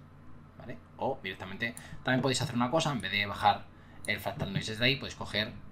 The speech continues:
vamos a hacer un Perlin, por ejemplo, y podemos coger un nodo multiply, multiply constant, y este multiply constant nos permite directamente desde aquí ajustar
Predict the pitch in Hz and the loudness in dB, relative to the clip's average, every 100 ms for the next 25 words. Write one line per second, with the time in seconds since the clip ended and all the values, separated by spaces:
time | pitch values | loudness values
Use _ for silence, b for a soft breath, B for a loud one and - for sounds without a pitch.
0 | - - - - - 87 - 131 135 127 | -14 -14 -12 -12 -10 -12 -6 -4 -2 -2
1 | 127 131 139 - - - B B B B | -2 -2 -4 -6 -14 -16 B B B B
2 | 127 123 120 - - 104 98 110 101 120 | 4 6 4 2 -4 -2 0 2 6 8
3 | 180 143 143 185 - - - - - - | 8 10 12 12 10 8 10 8 6 -6
4 | - - - - - - - - - - | -6 -6 -6 -12 -14 -14 -16 -16 -14 -8
5 | - 147 123 90 - 175 - 180 202 123 | 2 4 4 2 2 2 4 2 4 4
6 | 127 127 127 120 113 156 135 135 117 92 | 4 4 4 2 4 2 2 0 -2 0
7 | 120 151 127 - B B - 107 110 117 | 0 2 0 -2 B B -4 -2 0 4
8 | 123 120 101 107 131 143 143 B B B | 6 4 2 -2 0 0 -2 B B B
9 | - - 113 - 123 - | 4 4 -2 2 2 0